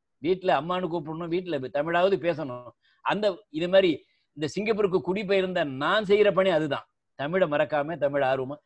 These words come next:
இன்னைக்கு சிங்கப்பூர்ல உள்ள எல்லா அமைப்புகளும் தமிழ் மொழி வாரமே, தமிழ் மொழி மாதமாகவே கொண்டாடுறோம். ஏப்ரல் மாதம் குழந்தைகள் எல்லாம் போட்டியில கலந்துக்கிறாங்க. குழந்தைகளுக்கெல்லாம் ஔவையை தெரியுது, கம்பனை தெரியுது, இளங்கோடிகளை தெரியுது,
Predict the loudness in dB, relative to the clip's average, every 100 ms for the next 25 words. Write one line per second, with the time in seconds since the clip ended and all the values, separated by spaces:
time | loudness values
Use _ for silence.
0 | _ _ -8 -6 -2 -2 -2 -4 _ _
1 | _ -4 0 0 0 0 0 0 -2 -2
2 | -2 -2 -4 -6 -8 -8 -6 -6 -6 -6
3 | -8 -4 -2 0 -2 -2 -8 -12 _ -8
4 | -8 -6 -4 -4 -2 -2 -2 -2 -4 -4
5 | -6 -4 -4 -2 -4 -4 -6 -4 -6 -6
6 | -8 -10 _ _ _ _ _ _ _ -2
7 | 2 2 4 2 2 0 -2 0 2 2
8 | 0 0 0 -2 -6 -8 _ _ _ _
9 | _ -4 -2 -2 -2 -4 -4 0 0 0
10 | -4 -4 -4 -4 -4 -6 -4 -6 -4 -6
11 | -6 -8 -6 -6 -4 -4 -4 -4 -6 -8
12 | -8 -8 -8 -10